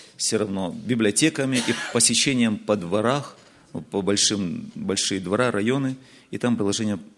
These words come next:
продолжалось благовестие. И до сегодняшнего дня, с мая месяца, продолжается там благовестие. Есть уже обращённые к Господу, есть заявившие на крещение,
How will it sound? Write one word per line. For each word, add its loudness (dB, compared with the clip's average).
продолжалось -2
благовестие. 0
И 0
до 4
сегодняшнего 4
дня, 0
с 8
мая 2
месяца, 2
продолжается 2
там 0
благовестие. 0
Есть 4
уже 0
обращённые 2
к -4
Господу, 0
есть 2
заявившие 2
на -4
крещение, -2